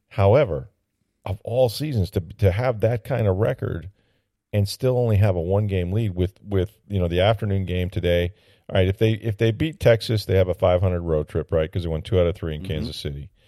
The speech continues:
Speaker 1: Um, but then you come home against the Orioles for four games. Those four games are gonna tell the tale, a, a, a lot of this, what's gonna happen this,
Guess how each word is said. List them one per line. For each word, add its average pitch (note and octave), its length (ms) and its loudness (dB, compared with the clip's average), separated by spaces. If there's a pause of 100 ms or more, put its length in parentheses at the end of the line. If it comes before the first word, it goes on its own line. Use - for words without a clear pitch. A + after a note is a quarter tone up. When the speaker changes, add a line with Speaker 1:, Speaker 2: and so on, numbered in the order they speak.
(520)
Speaker 1:
Um, E2 500 2 (320)
but G2 180 4
then B2+ 120 4
you G3 80 -4
come A#2 160 2
home F#2 220 4
against F2+ 240 -2
the E2 80 -2
Orioles G2+ 280 2
for - 120 -14
four F#2 240 0
games. F#2 300 0 (440)
Those D#3+ 300 8
four D3 220 4
games G#2 420 4
are D#2 80 -4
gonna E2+ 160 -2
tell F2+ 240 4
the D#2 100 -6
tale, F2 480 0 (120)
a, - 120 -4
a, - 320 -2
a B1+ 120 -8
lot F2 280 2
of D2 80 -4
this, C#2+ 320 -10
what's D#2+ 220 -8
gonna D2 200 -6
happen E2 440 -4
this, - 140 -12